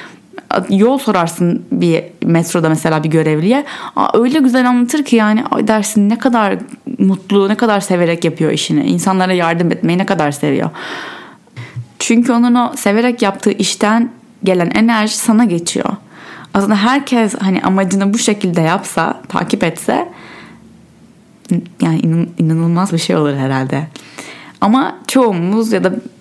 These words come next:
bir kısım, em, hayatın orospusu olabiliyor. Ve bu çok basit şey. Çünkü ego gerçekten çok hızlı bastırabiliyor. Toplum, top-, em, gördüğümüz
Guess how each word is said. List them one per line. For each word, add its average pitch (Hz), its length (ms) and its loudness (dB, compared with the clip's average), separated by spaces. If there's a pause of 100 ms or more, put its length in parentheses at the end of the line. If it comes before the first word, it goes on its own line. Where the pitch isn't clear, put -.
(500)
bir 220 200 2
kısım, 226 500 0 (800)
em, 180 680 2 (1400)
hayatın 214 420 -2
orospusu 190 460 -2
olabiliyor. 180 480 0 (800)
Ve 269 80 0
bu 262 80 0
çok 285 240 0
basit 254 260 -2
şey. 202 120 0
Çünkü 214 260 -2
ego 214 240 2
gerçekten 226 400 0
çok 247 200 -2
hızlı 196 220 2
bastırabiliyor. 165 760 0 (960)
Toplum, 226 600 2
top-, - 360 -4
em, 185 600 0
gördüğümüz 214 720 2